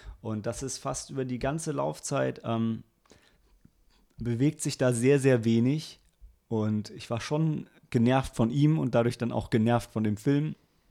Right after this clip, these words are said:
und hatte Angst, wo das hingeht. Und dann gab's aber zum Schluss eine Abfolge von,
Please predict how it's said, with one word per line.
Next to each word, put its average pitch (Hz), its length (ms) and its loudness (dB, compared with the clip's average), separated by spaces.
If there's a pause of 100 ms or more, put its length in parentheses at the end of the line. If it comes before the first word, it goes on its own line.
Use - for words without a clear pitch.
(560)
und 113 160 2
hatte 104 220 -2
Angst, 127 340 -4
wo 120 80 -4
das 113 160 -4
hingeht. 147 460 0 (960)
Und 107 520 0 (920)
dann 143 360 2
gab's 127 360 2
aber 120 200 2
zum 120 180 -2
Schluss 135 300 0
eine 117 140 -2
Abfolge 107 640 0
von, 107 520 -2